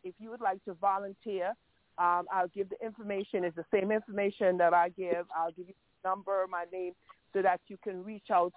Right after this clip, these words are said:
to the Soup Kitchen, and it will be most helpful. And nothing is too small at the, the Soup Kitchen, from, from plates, um, paper plates, um,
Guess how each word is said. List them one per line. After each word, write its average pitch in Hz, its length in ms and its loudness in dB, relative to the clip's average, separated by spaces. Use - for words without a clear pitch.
to 175 260 0
the 170 80 -6
Soup 226 160 2
Kitchen, 180 440 2
and 170 220 -2
it 185 140 2
will 180 220 -4
be 180 120 -8
most 175 320 0
helpful. 175 580 0
And 196 240 -4
nothing 320 460 -4
is 294 80 -14
too 240 240 -10
small 220 340 2
at 165 220 -2
the, 175 300 -6
the 180 180 -8
Soup 196 160 -14
Kitchen, 151 440 -10
from, 156 240 4
from 165 180 4
plates, 226 360 -2
um, 175 320 -4
paper 233 260 -6
plates, 196 400 -10
um, 165 360 -8